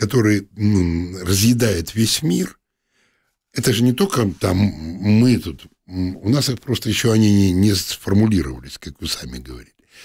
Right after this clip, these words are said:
Но в Европе или в той же Америке они чувствуют, что то, на что они опирались, вдруг начинает расползаться под ними. То есть вот это смутное время, которое, о котором мы нач-, начали говорить.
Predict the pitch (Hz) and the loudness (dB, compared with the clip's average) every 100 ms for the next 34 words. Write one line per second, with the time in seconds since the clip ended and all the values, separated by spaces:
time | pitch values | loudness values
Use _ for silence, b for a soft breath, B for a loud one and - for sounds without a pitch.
0 | B B B B _ - 117 120 92 92 | B B B B _ 0 2 2 0 -6
1 | 92 101 110 123 196 101 - 104 90 98 | -4 0 0 2 0 0 -2 0 2 2
2 | 95 - 98 85 104 131 175 185 165 123 | 0 0 -2 0 0 2 2 2 2 0
3 | - 98 101 147 147 - 139 - 117 95 | 0 2 2 2 0 -2 -4 -2 -2 -2
4 | - - 98 _ - 143 104 90 - 98 | -4 -6 -10 _ 0 2 2 -2 -4 -4
5 | 92 95 98 143 - - - - B B | 0 0 0 -2 -2 -2 -2 -4 B B
6 | B 113 165 180 131 - 135 127 107 107 | B -2 -2 -2 -2 -2 -2 -2 -2 -4
7 | - 120 117 101 80 - - 92 80 76 | -4 0 0 0 -2 -6 -10 -6 -4 -4
8 | 65 98 87 110 113 98 - 113 101 - | -8 -6 -4 2 2 2 -2 -2 -4 -4
9 | 95 98 110 78 62 - B B - - | -4 -2 0 -2 -4 -14 B B -8 0
10 | 95 87 87 - 98 85 85 87 90 - | 0 2 -2 -4 -4 -2 0 0 -2 -2
11 | 101 90 - 67 67 69 62 - | 0 0 -2 -12 -12 -12 -12 -14